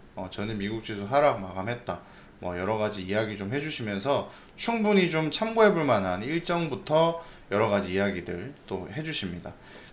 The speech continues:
그리고 이게 저희 이제 양재동에, 어, 주식 카페 오픈했거든요.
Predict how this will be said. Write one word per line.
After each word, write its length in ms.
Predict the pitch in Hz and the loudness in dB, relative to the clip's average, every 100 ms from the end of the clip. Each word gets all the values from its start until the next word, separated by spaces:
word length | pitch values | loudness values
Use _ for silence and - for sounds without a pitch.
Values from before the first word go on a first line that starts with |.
| - | -12
그리고 420 | 117 120 127 127 | -2 2 6 6
이게 220 | 110 101 | 4 0
저희 360 | - 107 101 87 | 0 0 0 -2
이제 400 | 87 87 80 - | -4 -6 -6 -6
양재동에, 880 | 87 107 127 160 120 120 160 120 87 - - - - | 0 2 4 2 2 4 4 4 2 -8 -20 -20 -8
어, 400 | 85 82 82 85 - | -4 -2 -2 -4 -2
주식 260 | 120 131 | 2 2
카페 300 | - 208 208 | 6 6 6
오픈했거든요. 800 | 180 104 127 131 131 113 92 123 | 4 2 -2 -4 -2 -4 -4 -10